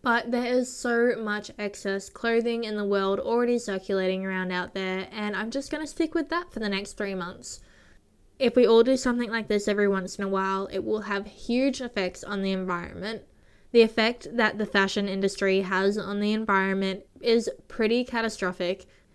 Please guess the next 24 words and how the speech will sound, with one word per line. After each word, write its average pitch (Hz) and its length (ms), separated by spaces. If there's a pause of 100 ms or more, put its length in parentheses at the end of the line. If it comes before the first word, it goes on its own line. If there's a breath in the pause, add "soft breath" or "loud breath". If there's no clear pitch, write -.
(120)
and 226 320
the 233 60
people 240 380
who 254 80
are 254 120
working 208 460
in 208 400
the 208 100
clothing 196 480
manufacturing 190 800
industry 214 560
around 196 360
the 190 60
world 214 540
are 208 420
some 208 320
of 202 420 (200 soft breath)
the 202 320
most 196 460
poorly 269 400
treated 220 420
workers 196 480
as 190 180
well. 185 520